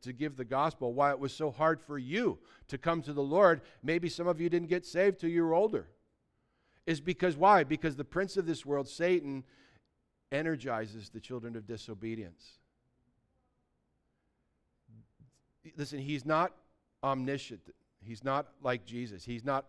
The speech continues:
omnipresent. He can't be everywhere at the same time, but he's got a ton of little cronies that work for him and are always gnawing at you, trying to get you to do things. You need to understand that Satan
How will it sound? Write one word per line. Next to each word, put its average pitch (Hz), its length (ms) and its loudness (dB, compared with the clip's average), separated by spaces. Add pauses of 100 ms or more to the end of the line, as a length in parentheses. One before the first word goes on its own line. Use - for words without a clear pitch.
omnipresent. 135 720 -2
He - 40 -16
can't 135 260 -4
be 131 140 -2
everywhere 127 360 -2
at 107 80 -6
the 110 60 -14
same 120 240 -10
time, 131 300 -4
but 113 100 -6
he's 110 100 -10
got 139 120 0
a 123 40 -2
ton 147 240 -6
of 143 80 -6
little 131 160 -4
cronies 113 680 -8 (460)
that 117 140 -8
work 123 240 -4
for 101 220 -10
him 71 80 -18 (720)
and 113 120 -4
are 120 120 -4
always 127 320 0
gnawing 117 400 -2
at 101 240 -10
you, 67 100 -18 (420)
trying 143 300 0
to 139 80 -4
get 131 260 -8
you 127 60 -8
to 107 80 -12
do 120 240 -8
things. 73 480 -16 (800)
You 147 120 -4
need 175 160 2
to 175 80 4
understand 170 460 0
that 139 80 -4
Satan 151 680 -2